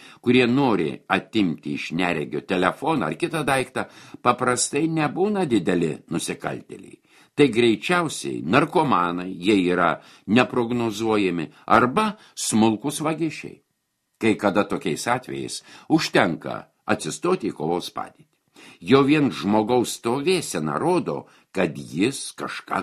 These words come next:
gali. Vis dėlto, jeigu atsitiktų taip,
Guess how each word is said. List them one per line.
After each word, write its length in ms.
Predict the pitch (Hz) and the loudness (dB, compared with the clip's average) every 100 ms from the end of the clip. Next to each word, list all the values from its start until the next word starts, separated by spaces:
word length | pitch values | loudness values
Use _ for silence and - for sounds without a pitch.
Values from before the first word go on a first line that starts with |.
| 87 | -4
gali. 400 | 135 160 120 - _ _ _ _ - | -6 -4 -8 -14 _ _ _ _ -6
Vis 160 | 95 80 | -4 -4
dėlto, 320 | 64 57 _ - _ - - - - | -6 -16 _ -20 _ -20 -20 -10 2
jeigu 320 | 143 127 87 | 2 4 0
atsitiktų 640 | 80 95 - 151 - 78 - | -2 -4 -4 -6 -6 -8 -2
taip, 380 | 98 95 92 | 2 2 0